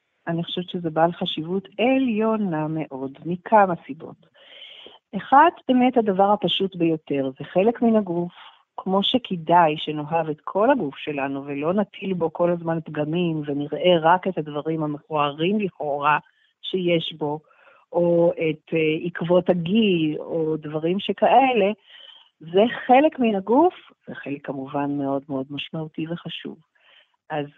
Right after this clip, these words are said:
להכיר אותו, להסתכל בו, בה, בפות, אני אוהבת לקרוא לה דווקא בשם, אה,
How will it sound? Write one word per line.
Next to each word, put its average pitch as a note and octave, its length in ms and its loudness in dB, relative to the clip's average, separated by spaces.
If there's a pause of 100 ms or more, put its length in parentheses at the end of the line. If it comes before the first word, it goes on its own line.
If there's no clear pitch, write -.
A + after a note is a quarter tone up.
(100)
להכיר D3 540 -4
אותו, G3 480 2 (180)
להסתכל G3+ 920 -2
בו, D3+ 280 -4 (500)
בה, C#3+ 300 0 (320)
בפות, C#3+ 480 -6
אני C#3 180 -6
אוהבת C#3+ 260 -8
לקרוא D3 260 -8
לה C#3+ 80 -6
דווקא C#3+ 460 -14
בשם, D3 460 -10
אה, C#3 160 -8